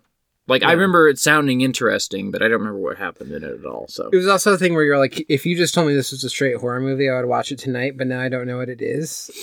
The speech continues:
Speaker 2: And so now I'm just
Speaker 1: Right.
Speaker 2: forcing you to watch it.
Speaker 1: You're right. I remember. I remember this. Okay.
Speaker 2: Yeah. And then we're gonna have to talk about the, the weird queer politics of it.
Speaker 1: Okay.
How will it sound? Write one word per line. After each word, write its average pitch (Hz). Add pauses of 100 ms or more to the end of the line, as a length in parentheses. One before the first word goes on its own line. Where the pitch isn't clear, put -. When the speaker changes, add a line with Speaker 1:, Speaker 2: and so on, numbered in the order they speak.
Speaker 2:
And 135
so 131
now 143
I'm 147
just 131
Speaker 1:
Right. 127
Speaker 2:
forcing 135
you 131
to 120
watch 113
it. 117 (100)
Speaker 1:
You're 123
right. 113
I 110
remember. 107 (120)
I -
remember 101
this. -
Okay. 131
Speaker 2:
Yeah. 104 (400)
And 147
then 143
we're 143
gonna 147
have 135
to -
talk 135
about 127
the, 120 (260)
the 147
weird 131
queer 131
politics 113
of -
it. - (240)
Speaker 1:
Okay. 147